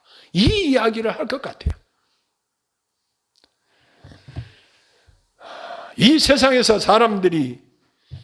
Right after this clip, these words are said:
제일 중요한 일을 뭘로 생각하고 있습니까?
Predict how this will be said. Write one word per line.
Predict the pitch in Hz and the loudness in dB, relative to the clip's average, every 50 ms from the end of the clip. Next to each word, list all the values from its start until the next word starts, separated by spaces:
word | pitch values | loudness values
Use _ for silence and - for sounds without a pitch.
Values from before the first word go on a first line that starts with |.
| _ _ _ _ _ _ _ _ _ _ _ _ _ _ _ _ _ _ _ _ _ _ _ _ _ _ _ _ | _ _ _ _ _ _ _ _ _ _ _ _ _ _ _ _ _ _ _ _ _ _ _ _ _ _ _ _
제일 | - - - 277 247 311 320 339 320 - | 0 2 4 4 4 4 4 2 0 -2
중요한 | - - 226 233 226 233 220 220 208 202 | -2 -2 0 0 2 2 0 0 0 0
일을 | 196 196 196 180 156 | 0 0 0 0 -2
뭘로 | 143 170 220 285 320 320 294 262 | -2 -2 -2 -2 -2 -2 -4 -6
생각하고 | - - - 262 247 277 285 - 208 196 196 254 269 | -4 -4 -4 -4 -4 -8 -10 -10 -12 -12 -12 -12 -10
있습니까? | - - - 101 98 95 - - | -10 -12 -14 -14 -20 -20 -20 -20